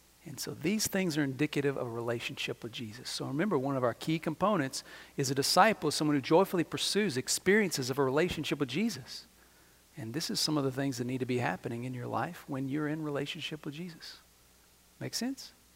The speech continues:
All right. Let me introduce what we're gonna do tonight. That was just bonus. Like, get you warmed up a little bit, you know? So, uh, all week long, I have,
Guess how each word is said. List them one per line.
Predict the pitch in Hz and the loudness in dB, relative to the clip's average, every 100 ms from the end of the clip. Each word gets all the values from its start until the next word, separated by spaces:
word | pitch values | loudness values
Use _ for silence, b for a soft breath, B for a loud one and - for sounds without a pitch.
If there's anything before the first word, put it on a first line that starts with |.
| _ _ _ - _ _ - - | _ _ _ -20 _ _ -16 -8
All | - | -8
right. | - - - - - - - - B B B B B B - _ b b b b - - - - - | -8 -20 -20 -20 -20 -20 -20 -20 B B B B B B -20 _ b b b b -20 -20 -20 -12 -6
Let | 156 | -2
me | 214 | 2
introduce | 214 180 160 151 - | 4 6 8 6 6
what | 147 | 4
we're | 143 | 4
gonna | 135 | 4
do | 143 | 4
tonight. | 123 101 120 101 - - - - | 2 0 -2 -4 -8 -20 -10 2
That | 156 | 4
was | 143 | 4
just | 123 110 156 | 0 -6 -2
bonus. | 127 127 95 - - - - | -2 -2 -6 -8 -8 -10 -6
Like, | 120 120 | -2 2
get | 175 147 | 2 2
you | |
warmed | 139 165 143 135 | 4 6 8 10
up | 147 143 | 8 8
a | |
little | 127 107 | -2 -6
bit, | 95 90 123 | -8 -10 -8
you | 113 | -6
know? | 131 135 B B B B B B B B - - | -6 -8 B B B B B B B B -18 -12
So, | - - 143 131 123 - - B B B - | -8 -2 2 2 0 -4 -16 B B B -4
uh, | 139 120 | 0 4
all | 165 202 226 | 10 12 12
week | 208 214 - | 10 4 4
long, | 185 196 202 208 202 | 6 6 6 2 2
I | 180 190 | 6 6
have, | 156 147 123 113 | 6 6 4 0